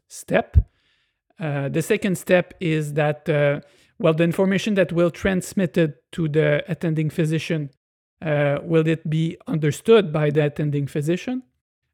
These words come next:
Uh, and will the change in management will really be appropriate for the status of the patient? And after that, it is to determine if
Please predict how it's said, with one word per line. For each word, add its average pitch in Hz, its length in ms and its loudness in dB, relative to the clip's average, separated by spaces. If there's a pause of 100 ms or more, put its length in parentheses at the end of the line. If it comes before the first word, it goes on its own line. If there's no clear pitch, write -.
Uh, 143 640 -6
and 151 320 -4
will 160 400 0
the 143 280 0 (420)
change 170 300 2
in 160 120 2
management 165 720 2 (100)
will 151 220 -2
really 151 360 0
be 143 220 -2
appropriate 185 880 -2
for 151 320 -6
the 139 140 -4
status 156 400 -8
of 147 180 -4
the 156 80 -6
patient? - 400 -6 (1300)
And 180 180 0
after 185 320 2
that, 185 380 0 (420)
it 170 220 -4
is 180 220 -2
to 170 220 -6 (140)
determine 165 640 0
if 170 360 0